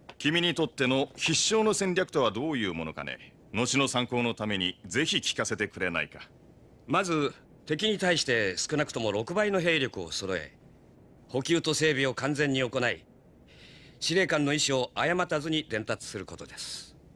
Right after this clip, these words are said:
Speaker 2: 勝敗などというものは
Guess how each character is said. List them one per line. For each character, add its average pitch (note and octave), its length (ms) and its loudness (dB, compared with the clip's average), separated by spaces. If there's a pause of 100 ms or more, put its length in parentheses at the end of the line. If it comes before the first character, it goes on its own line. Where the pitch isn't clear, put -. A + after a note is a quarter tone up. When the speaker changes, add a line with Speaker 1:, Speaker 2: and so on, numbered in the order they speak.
(1800)
Speaker 2:
勝 E3+ 280 -2
敗 G3 200 0
な F#3+ 120 4
ど E3 80 2
と C3+ 120 -2
い B2+ 80 2
う B2+ 40 2
も B2+ 120 2
の B2 120 2
は G#2+ 240 0